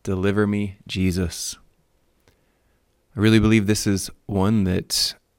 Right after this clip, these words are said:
most of us will be able to relate to and really be challenged by. The idea of not having anxiety about the future is certainly a temptation that our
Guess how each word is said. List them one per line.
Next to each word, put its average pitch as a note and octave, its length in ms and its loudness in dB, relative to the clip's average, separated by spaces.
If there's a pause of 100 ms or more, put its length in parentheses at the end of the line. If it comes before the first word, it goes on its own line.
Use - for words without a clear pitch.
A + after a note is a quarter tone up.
most G2 340 0
of C#3 60 2
us C#3 140 0
will A2+ 80 4
be G#2+ 160 4
able G#2+ 160 4
to G2+ 400 -2
relate G2+ 420 0
to G#2+ 300 0 (160)
and F#2 420 -2 (220)
really G#2+ 320 2
be G2+ 120 0
challenged G2+ 540 -2
by. F#2 360 -4 (840)
The G2+ 120 -2
idea G2+ 320 2
of - 200 -6
not G2+ 220 2
having G2+ 400 -2
anxiety G2+ 500 0
about G#2 260 0
the G2+ 100 -2
future G2+ 560 0 (640)
is F2+ 640 -6
certainly C#3 540 2
a G#2+ 40 6
temptation G#2+ 680 2
that G2 180 0
our G2 260 0